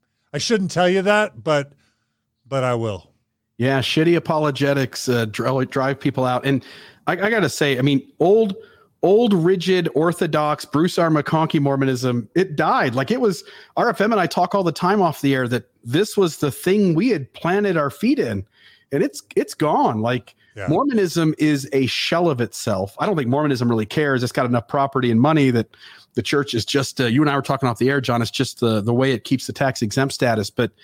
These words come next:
Speaker 2: the, the people in the pews today, uh, especially if you're twenty years old or younger, you're gonna be raised with a Mormonism that is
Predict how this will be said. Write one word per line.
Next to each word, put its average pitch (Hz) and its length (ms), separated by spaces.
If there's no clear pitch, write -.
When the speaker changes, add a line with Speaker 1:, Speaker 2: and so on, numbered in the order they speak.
Speaker 2:
the, 135 400
the 120 100
people 226 380
in 190 60
the 147 80
pews 175 440
today, 117 600
uh, 117 100
especially 180 380
if 110 120
you're 107 120
twenty 156 260
years 135 240
old 131 220
or 110 80
younger, 131 360
you're 139 140
gonna 208 140
be 160 100
raised 139 340
with 131 80
a 117 40
Mormonism 123 640
that 117 160
is 113 320